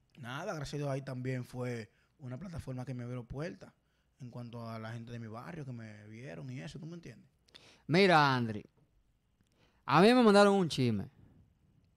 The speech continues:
Speaker 1: <laughs>
Speaker 2: Sí.
Speaker 1: ¿Qué chisme? Dale.
Speaker 2: Porque yo le tiré para la gente que te iba a hacer una entrevista hoy.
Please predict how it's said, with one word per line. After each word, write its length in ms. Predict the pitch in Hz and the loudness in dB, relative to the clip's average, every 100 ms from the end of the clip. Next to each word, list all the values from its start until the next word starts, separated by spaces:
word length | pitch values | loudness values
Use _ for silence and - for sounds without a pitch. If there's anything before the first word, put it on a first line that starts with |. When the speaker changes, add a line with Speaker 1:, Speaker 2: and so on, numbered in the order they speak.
| - - - | -14 -12 -14
Speaker 1:
<laughs> 640 | 151 - 147 - - - | -14 -10 -12 -12 -18 -18
Speaker 2:
Sí. 380 | - 127 123 104 | -4 -2 0 -2
Speaker 1:
¿Qué 180 | - 147 | -8 -10
chisme? 280 | 135 139 127 | -10 -10 -4
Dale. 60 | 131 | 4
Speaker 2:
Porque 580 | 185 175 175 175 170 165 | 4 6 6 6 6 4
yo 140 | 151 170 | 4 4
le 100 | 190 | 4
tiré 260 | 196 190 | 4 4
para 160 | 175 190 | 4 6
la 80 | 196 | 6
gente 360 | 180 156 160 | 8 6 4
que 100 | 170 | 0
te 100 | 143 | 0
iba 100 | 135 135 | 2 4
a 20 | |
hacer 120 | 131 | 4
una 80 | 131 | 4
entrevista 600 | 135 170 143 127 110 101 | 4 2 0 -4 -8 -4
hoy. 400 | 208 262 139 - | 0 0 0 -4